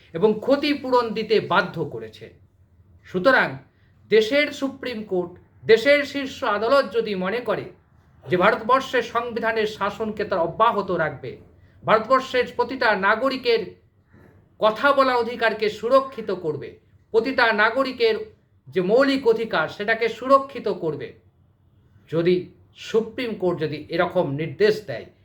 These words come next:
এরকম অবস্থানে থাকে, তাহলে আমাদের মনে হয় যে ওয়াকফ সংশোধনী আইন বাতিল হতে পারে সুপ্রিম কোর্টে। এখনই কি হবে বলা যাবে না। দুটো পথ, বিশেষজ্ঞরা বলছেন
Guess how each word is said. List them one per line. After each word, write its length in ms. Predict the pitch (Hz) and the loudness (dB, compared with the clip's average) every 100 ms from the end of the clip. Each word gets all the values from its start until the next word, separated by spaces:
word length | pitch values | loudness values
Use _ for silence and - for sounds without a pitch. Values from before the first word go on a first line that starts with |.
| - | -4
এরকম 360 | 170 180 180 165 | -2 0 -2 -2
অবস্থানে 600 | 143 156 226 - 175 151 | -4 -2 -2 -4 -8 -6
থাকে, 320 | - 135 117 - _ _ - | -8 -12 -14 -16 _ _ -8
তাহলে 400 | 160 190 185 180 - _ _ _ - | -2 0 0 -2 -10 _ _ _ -4
আমাদের 400 | 190 240 208 165 | 0 2 2 0
মনে 220 | 147 139 | -4 -6
হয় 240 | 135 117 107 _ _ _ | -8 -10 -14 _ _ _
যে 340 | 123 165 160 - - _ _ - | -6 -4 -4 -6 -18 _ _ -4
ওয়াকফ 380 | 170 180 240 233 | -2 2 2 2
সংশোধনী 680 | - - 202 - 196 175 165 147 | -6 -8 -8 -4 -2 -2 -2 -6
আইন 400 | 127 156 170 131 - - - - | -6 -4 -4 -6 -14 -20 -20 -20
বাতিল 460 | 104 151 160 185 135 | -8 -4 -4 -4 -4
হতে 220 | 135 139 | -4 -4
পারে 280 | 127 113 104 - _ | -6 -8 -10 -16 _
সুপ্রিম 480 | - - 180 131 110 | -12 -8 -8 -8 -10
কোর্টে। 280 | 107 98 92 - _ _ - | -12 -16 -18 -20 _ _ -4
এখনই 380 | 185 - 269 | -2 -2 -4
কি 120 | 269 254 | -2 -2
হবে 480 | 214 208 208 208 - _ | 0 2 2 0 -12 _
বলা 260 | 101 165 160 | -4 -2 0
যাবে 280 | 139 127 117 | -2 -4 -8
না। 120 | 104 - _ 135 | -12 -20 _ -10
দুটো 460 | 170 247 294 277 - | -6 0 2 2 0
পথ, 240 | 185 220 - - _ _ - | 2 2 0 -16 _ _ -18
বিশেষজ্ঞরা 560 | - 202 202 196 202 196 | -12 -4 -2 0 0 0
বলছেন 480 | 175 185 185 262 | 0 -2 0 -2